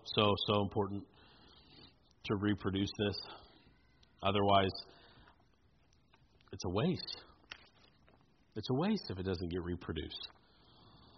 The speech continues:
So, I mean, e-, even now, we should be thinking about who, who are we gonna, who are we gonna tell this to? Who,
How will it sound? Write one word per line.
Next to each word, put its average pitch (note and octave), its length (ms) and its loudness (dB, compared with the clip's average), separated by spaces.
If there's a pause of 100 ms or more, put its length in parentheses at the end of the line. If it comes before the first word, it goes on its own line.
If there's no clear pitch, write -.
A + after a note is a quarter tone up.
(3750)
So, G#2+ 140 2 (240)
I G#2 60 -8
mean, A2+ 160 4
e-, B2 460 4 (400)
even C3+ 280 4
now, C3 400 6 (920)
we A2 80 2
should G#2+ 160 -2
be A2 160 4
thinking A2+ 340 2
about F#2+ 260 4 (100)
who, A#2 280 6 (160)
who C3+ 100 8
are C3+ 140 10
we A#2 120 6
gonna, G#2+ 240 6 (760)
who C#3 120 4
are C3+ 100 8
we A#2+ 100 6
gonna A2+ 240 4
tell G#2+ 140 4
this G2 260 -2
to? F2 160 -2 (1900)
Who, B2+ 300 4